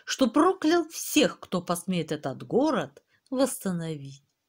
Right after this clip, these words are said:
Правда, потом, по истечении веков, Иерихон всё же был восстановлен, но уже не имел самостоятельности. В нём располагалось уникальное в мировой истории учебное заведение –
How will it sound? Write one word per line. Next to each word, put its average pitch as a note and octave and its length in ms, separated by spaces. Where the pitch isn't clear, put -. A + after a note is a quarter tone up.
Правда, F3 680
потом, F#3 580
по E3 140
истечении E3+ 680
веков, A#3 540
Иерихон A#3+ 580
всё F#4+ 300
же G3 120
был D#3 320
восстановлен, D#3+ 1040
но A#3 200
уже D4 280
не C#4+ 260
имел A#3+ 220
самостоятельности. F3+ 1500
В F3+ 160
нём C4+ 300
располагалось F3+ 1040
уникальное A#3+ 800
в F3 80
мировой F#3+ 420
истории E3+ 400
учебное D3 460
заведение – C3+ 960